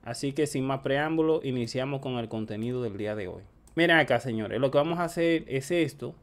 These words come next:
Vamos a estar viendo cuáles son los diferentes huesos que conforman el viscerocráneo. Son catorce huesos, por lo que más adelante en una serie de videos estaremos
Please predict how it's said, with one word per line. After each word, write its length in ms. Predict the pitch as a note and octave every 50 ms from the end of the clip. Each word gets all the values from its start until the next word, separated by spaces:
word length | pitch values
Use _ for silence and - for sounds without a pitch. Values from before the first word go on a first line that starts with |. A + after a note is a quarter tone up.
| - _ -
Vamos 320 | - C#3+ D3+ E3 F3 F3 -
a 60 | F3+
estar 260 | E3 E3 F3 D#3+ D#3
viendo 400 | E3 E3+ F3 E3+ D#3 D3 C3+ B2+
cuáles 300 | - C#3+ D3 D#3 D#3+ D#3+
son 180 | - E3 D#3+ D#3
los 80 | D#3
diferentes 640 | D3+ D3+ C#3+ - C#3 C#3 C#3+ D3 D3 D3 D3 C#3+ -
huesos 640 | - D3+ D#3+ E3+ D#3+ C3+ B2 - B2 A2+ A#2 - -
que 160 | D3 D3+ D3+
conforman 840 | D#3 C#3+ B2+ C3 - - D#3 E3+ E3+ D3+ C#3 B2+ A#2+ A#2 A#2 A#2+ -
el 300 | - A#2+ B2 A#2+ A#2+ A2+
viscerocráneo. 880 | A2 B2+ D3 E3 E3 - D3 C3 A#2+ A2+ G2+ - F#2+ F2+ F2 F2+ - F2+ -
Son 460 | - - D3 D3+ E3 E3+ F3 F#3 F3+
catorce 560 | - C#3+ B2 A#2+ - C3 C3 C3 C3 - C3+
huesos, 420 | B2+ A2 F#2 E2+ F2+ - - - _ _ - - -
por 200 | - D3 E3 F3
lo 160 | F3 F3 E3+
que 320 | - F3 F3+ F3+ F3+ F3 -
más 220 | C#3+ C#3 D3 - -
adelante 500 | D#3 D3 D3+ D3+ D3+ D3 D3 C#3 C3+ B2+
en 60 | B2
una 200 | C3 C#3 C#3 C#3
serie 280 | C#3 D3 C3+ C#3 C3+ C3+
de 80 | C3+
videos 600 | C3+ C3 C3+ C#3+ D3 C#3+ C3 B2+ C3 C3 C3 - -
estaremos 720 | - B2 A#2+ - - A#2+ B2+ C3 C3 C#3 C#3+ C#3 C#3 -